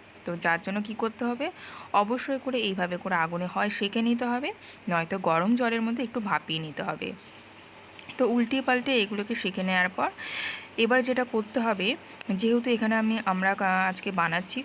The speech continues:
কচুলতি, আহ, আর চিংড়ি মাছ দিয়ে পাতুরি,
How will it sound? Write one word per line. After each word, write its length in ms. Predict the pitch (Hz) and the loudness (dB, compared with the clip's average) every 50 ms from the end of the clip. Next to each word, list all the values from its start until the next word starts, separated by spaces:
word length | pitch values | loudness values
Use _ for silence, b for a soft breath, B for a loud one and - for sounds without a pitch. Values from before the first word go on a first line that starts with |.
| - - | -4 -2
কচুলতি, 720 | 185 175 170 - 190 185 185 185 180 185 185 185 185 185 190 | -2 -2 0 -2 -2 -2 -2 -2 -2 -2 -4 -4 -2 -4 -4
আহ, 460 | 190 190 185 170 175 170 170 170 - - | -4 -4 -6 -6 -6 -6 -6 -6 -4 -2
আর 180 | - 170 170 170 - | 0 0 0 0 -2
চিংড়ি 320 | - 180 170 170 175 175 | -4 -4 -4 -2 -2 -2
মাছ 180 | 175 175 175 175 - - | 0 0 -2 -2 -4 -6
দিয়ে 220 | 180 180 208 285 - B B B B B B B B - | -4 -4 -4 -4 -6 B B B B B B B B 0
পাতুরি, 460 | - 180 180 185 214 190 180 226 330 | 0 0 2 2 0 -2 0 -2 -4